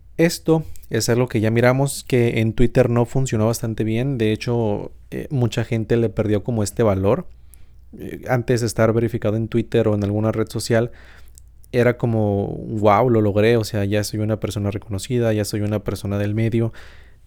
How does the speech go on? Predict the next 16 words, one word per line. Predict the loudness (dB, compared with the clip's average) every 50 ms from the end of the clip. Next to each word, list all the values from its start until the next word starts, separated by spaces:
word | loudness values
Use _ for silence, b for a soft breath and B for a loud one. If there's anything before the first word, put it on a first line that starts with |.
| -20 -16 -12 -10
ya | -8 -2 0 0 2 2 2 2 0 -2
tengo | -2 -2 -2 0
influencia | 0 -2 -2 -2 -2 0 2 2 2 0 -2 -4 -4 -4 -4 -4 -6 -8 -12 -14
sobre | -14 -10 -6 -4 -4 -2 -2 -2
ciertas | -2 -2 -2 -2 -2 -6 -8 -8
cosas | -2 0 0 0 0 0 -2 -4 -4 -4
o | -4
en | -4 -4
cierto | -4 -4 -4 -4 -6 -8 -8
tema, | -4 -2 -2 -2 -2 -2
en | -4 -4 -4
cierto | -4 -4 -4 -4 -4 -6
nicho, | -6 -6 -6 -8 -8 -8
en | -8 -6
cierto | -4 -4 -4 -4 -4 -6 -6
sector". | -6 -6 -6 -2 -2 -2 -2 -2